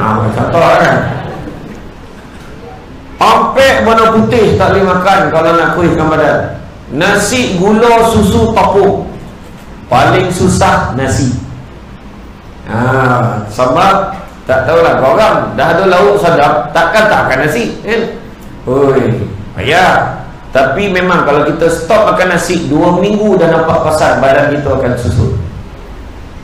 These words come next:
Ha. Tapi mula-mula dia susah, tapi lepas dua minggu dah okey.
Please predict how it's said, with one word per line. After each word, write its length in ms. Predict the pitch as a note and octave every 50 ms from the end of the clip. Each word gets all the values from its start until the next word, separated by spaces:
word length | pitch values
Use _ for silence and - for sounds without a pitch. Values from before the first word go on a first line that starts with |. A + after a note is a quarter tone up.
| - - - - F2
Ha. 300 | F#2+ G#2 G2+ G2 F#2+ F#2 F2+ - - - - - - - - -
Tapi 320 | - C#3 - - A#3 A3+ G#3
mula-mula 640 | G3+ G3+ G3+ G3+ G3+ G3+ G#3+ G#3+ A3+ A3+ G#3+ G#3+ G#3+
dia 160 | G#3 G3 -
susah, 400 | F#3 - - G#3 F3 D#3+ D#3+ D#3
tapi 240 | D3+ D#3 F3+ F#3 F3
lepas 240 | E3+ E3+ F3+ F3
dua 160 | E3+ F3 F3+ F3+
minggu 320 | F3+ F#3 F#3+ G3+ G3+ F3
dah 160 | D#3+ D3 - C#3
okey. 280 | C#3 B2 G#2+ - -